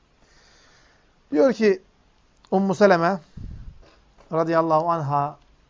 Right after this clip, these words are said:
diyor ki Resulullah sallallahu aleyhi ve sellem şöyle buyurdu. "İza hadartumul marida evul meyyite." Hastanın yanına geldiniz ya da ölecek, döşü-, bakın meyyit Arapçada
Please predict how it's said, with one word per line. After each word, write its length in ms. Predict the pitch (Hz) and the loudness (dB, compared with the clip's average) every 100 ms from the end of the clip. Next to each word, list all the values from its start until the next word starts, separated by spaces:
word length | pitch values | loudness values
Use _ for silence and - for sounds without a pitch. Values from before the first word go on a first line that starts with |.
| _ _ _ - | _ _ _ -10
diyor 140 | 247 | -6
ki 80 | 185 | 0
Resulullah 400 | 214 214 233 214 | 0 0 2 0
sallallahu 500 | 220 208 208 208 196 | 0 -2 2 4 4
aleyhi 160 | 190 180 | 2 -2
ve 60 | |
sellem 300 | 160 190 190 | -2 -4 -4
şöyle 240 | 151 170 143 | -4 -6 -4
buyurdu. 300 | 135 120 123 - | -8 -12 -12 -2
"İza 280 | 190 196 | 2 4
hadartumul 520 | 175 208 208 190 175 165 | 4 4 4 0 -4 2
marida 640 | 165 196 208 175 165 143 _ _ _ _ _ _ _ _ _ _ _ | 4 4 4 6 4 0 _ _ _ _ _ _ _ _ _ _ _
evul 240 | 233 240 226 | 2 2 4
meyyite." 580 | 220 202 160 147 135 - | 2 -2 -4 -6 -8 -12
Hastanın 600 | - 214 202 214 208 208 | -8 -8 -4 -4 -4 -6
yanına 240 | 196 190 196 | -8 -6 -4
geldiniz 640 | 180 165 165 139 - _ _ | -2 -2 -6 -8 -12 _ _
ya 100 | 196 | -8
da 160 | 175 180 | -6 -6
ölecek, 580 | 185 180 180 185 - - | -8 -6 -4 -6 -8 -14
döşü-, 240 | 160 202 - 185 | -14 -14 -20 -14
bakın 260 | 185 170 | -12 -10
meyyit 580 | 160 190 202 208 233 _ _ _ _ 175 | -8 -6 -2 -4 -6 _ _ _ _ -6
Arapçada 560 | 190 190 180 185 220 | -6 -6 -4 -4 -4